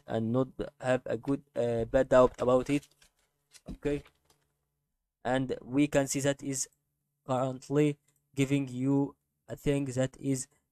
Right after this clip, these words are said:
having a things that is similar to the, uh, things about modern stock right now. I think that is, uh, giving you hope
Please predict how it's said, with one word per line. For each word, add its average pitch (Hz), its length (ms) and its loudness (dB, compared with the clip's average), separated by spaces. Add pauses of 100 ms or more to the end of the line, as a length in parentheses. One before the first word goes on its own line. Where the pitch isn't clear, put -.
(120)
having 139 500 2
a 117 200 -4
things - 580 0
that 135 140 0 (100)
is 139 180 -4
similar 147 540 -2 (420)
to 143 140 2
the, 127 340 0 (320)
uh, - 140 -12
things 143 400 -4
about 135 600 2
modern 135 400 -2
stock 135 380 -4
right 117 220 -6
now. 143 160 4
I 131 240 6
think 156 320 -2
that 131 240 -6
is, 135 260 -2 (320)
uh, 123 60 0
giving 139 380 0 (140)
you 151 180 4
hope 151 400 0